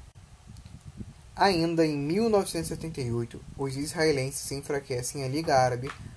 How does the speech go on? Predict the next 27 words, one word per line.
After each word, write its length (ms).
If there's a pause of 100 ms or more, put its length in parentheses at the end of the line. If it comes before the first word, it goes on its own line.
ao 160
assinarem 520
com 160
o 60
Egito 400 (360)
o 100
Acordo 540
de 100
Paz 320
de 120
Camp 320
David, 520 (380)
onde, 380
além 320
de 100
um 80
tratado 480
de 100
paz, 460 (340)
o 140
Egito 540 (300)
reconheceria 800
o 60
Estado 400
de 80
Israel, 680 (540)
sendo 580